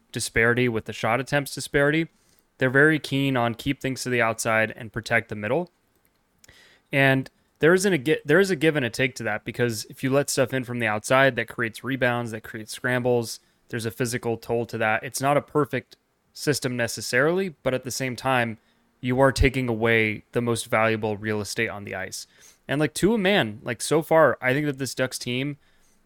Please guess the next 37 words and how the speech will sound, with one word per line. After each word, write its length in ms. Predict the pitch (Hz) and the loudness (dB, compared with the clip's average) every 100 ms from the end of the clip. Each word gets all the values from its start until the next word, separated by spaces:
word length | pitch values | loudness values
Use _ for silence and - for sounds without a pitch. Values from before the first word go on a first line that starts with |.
| _ - | _ -2
they've 200 | 127 143 | 2 2
all 540 | 120 139 143 139 139 _ | 2 6 8 6 2 _
stuck 480 | - - - 131 - | -12 -8 -2 -2 -2
to 100 | 135 | -4
the 80 | 117 | -4
schedule. 480 | - 123 110 101 - | -2 -2 -2 -8 -12
Like, 160 | 117 - | -14 -14
even 480 | - 147 156 151 143 - _ _ - | -6 -2 0 0 -4 -8 _ _ -2
go 160 | 131 | 2
up 160 | 143 139 | 2 2
and 100 | 147 | 2
down 140 | 139 | 2
the 80 | 135 | 2
lineup, 320 | 117 123 139 143 | 0 0 0 -2
I 100 | 123 | -6
think 200 | 131 127 | -6 -6
everyone 280 | 120 131 | -4 -2
in 60 | 127 | -2
this 180 | 127 - | -4 -6
team 440 | - 120 131 131 - _ _ - | -8 -6 -4 -6 -10 _ _ -10
is 160 | 120 | -10
playing 760 | - - 127 127 127 123 123 - _ _ _ _ _ | -10 -4 -2 0 0 0 -4 -8 _ _ _ _ _
from 200 | 131 123 | -4 -2
the 80 | 117 | -2
same 300 | - 123 120 | 0 0 -2
script. 500 | - 120 107 - - _ _ _ | -4 -2 -4 -8 -20 _ _ _
You 60 | - | -2
know, 180 | 117 110 - - | -2 -2 -8 -20
your 280 | - 143 120 | -14 -2 0
Ross 320 | 113 123 127 | 4 4 4
Johnsons 520 | - 131 135 - 123 117 | 2 2 2 0 -4 -6
of 100 | 110 | -6
the 80 | |
world, 320 | 107 110 107 117 | -2 0 0 -4
your 100 | 120 | -6
Ilya 280 | 127 135 | -2 0
Lyubushkins, 600 | 127 117 127 - 117 104 | 0 -2 -4 -4 -8 -8